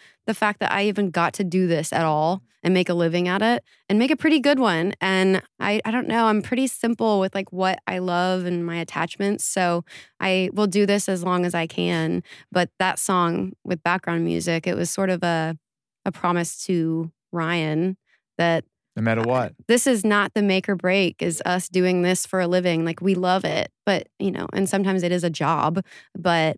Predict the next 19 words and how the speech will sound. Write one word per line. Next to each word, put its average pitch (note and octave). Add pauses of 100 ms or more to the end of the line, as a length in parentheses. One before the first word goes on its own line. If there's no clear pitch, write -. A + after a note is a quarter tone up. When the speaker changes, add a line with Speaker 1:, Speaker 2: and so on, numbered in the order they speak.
(160)
Speaker 1:
I F#3
wanna F3+
outlive F3
that D#3+
with F3
him. F3+ (240)
And F#3
then F#3
at -
some A3
point, B3 (100)
it's C#4
gonna E4
be E4
really D4
cool C4+
if - (400)
our G3
grand-, G3+